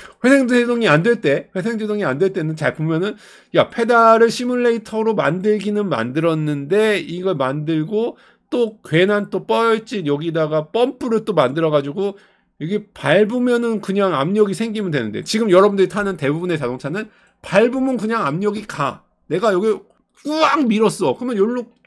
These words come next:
꽉 하고 들어가는데, 굳이 그거 중간을 잘라가지고, 야, 발로 밟아. 그러면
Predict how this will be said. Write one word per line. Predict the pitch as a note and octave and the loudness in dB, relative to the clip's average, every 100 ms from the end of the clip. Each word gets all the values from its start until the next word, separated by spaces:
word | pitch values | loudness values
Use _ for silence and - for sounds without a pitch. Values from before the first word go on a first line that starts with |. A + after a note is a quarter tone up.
| _ - | _ -8
꽉 | C#4+ - D#4 - | -6 -4 -2 -2
하고 | B3+ | -2
들어가는데, | - G3 G3+ C#3 G2 - _ _ _ G#3 A#3 B3+ C#4 C4 - _ _ _ _ | 0 2 2 0 -4 -8 _ _ _ -4 -2 4 4 2 -6 _ _ _ _
굳이 | - B3+ A3 C4+ C4+ G#3+ | -10 -6 -2 0 0 -2
그거 | - G3+ | -6 -6
중간을 | G#3 A3 G#3+ G3+ G#3+ G#3+ | -4 -4 0 0 0 -2
잘라가지고, | A3+ B3+ B3 A3 E3 G#3 F#4+ - _ _ _ _ _ - | -2 0 0 -2 -4 -6 -6 -10 _ _ _ _ _ -4
야, | B2+ _ | -4 _
발로 | - G#3 B3 | -4 -2 -2
밟아. | - G3 A3 E3+ - - _ _ _ _ _ _ _ _ | 2 2 4 2 2 -10 _ _ _ _ _ _ _ _
그러면 | - A#3+ A#3+ G3+ A2 | -6 -4 0 0 0